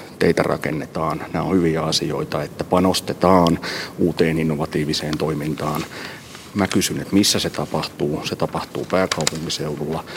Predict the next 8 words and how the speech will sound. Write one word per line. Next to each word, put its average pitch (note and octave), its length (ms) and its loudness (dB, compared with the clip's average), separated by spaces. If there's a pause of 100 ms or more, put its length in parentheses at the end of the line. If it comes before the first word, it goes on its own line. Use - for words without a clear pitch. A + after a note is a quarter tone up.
(240)
se - 100 -4
tapahtuu D#2+ 520 -2
alueella, D#2 580 2 (260)
jossa F#2 560 4 (640)
on F#2+ 140 4
muutoinkin E2 640 4
kasvun D#2 400 0
edellytyksiä, E2+ 840 0